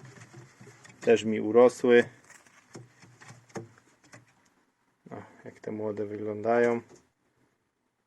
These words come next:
Te u mnie teraz już nie pójdą do lotu, tylko od razu zostaną do rozpłodu, żeby na przyszłość krzyżować je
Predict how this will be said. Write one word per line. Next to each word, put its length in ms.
Te 360
u 100
mnie 220
teraz 320
już 140
nie 100
pójdą 420
do 140
lotu, 440
tylko 680
od 180
razu 340
zostaną 560
do 120
rozpłodu, 760
żeby 260
na 140
przyszłość 600
krzyżować 680
je 340